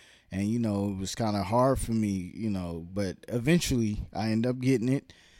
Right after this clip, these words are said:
you know, so you have the, you know, Hooked on Phonics, man. That's just kind of embarrassing 'cause people just kinda grow up reading books and learning how to read, but that wasn't my story, man.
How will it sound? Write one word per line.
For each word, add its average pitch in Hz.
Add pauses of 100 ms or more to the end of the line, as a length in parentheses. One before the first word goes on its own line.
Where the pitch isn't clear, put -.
(180)
you 117
know, 113
so 110 (140)
you 98
have 107
the, 104
you 117
know, 104
Hooked 113
on 123
Phonics, 117
man. 92
That's 98
just - (440)
kind 131
of 117
embarrassing 131
'cause 120
people 131
just 123
kinda 117 (140)
grow 127
up 107
reading 123
books 127
and 101
learning 120
how 117
to 117
read, 120
but 104
that 95
wasn't 104
my 101
story, 123
man. 98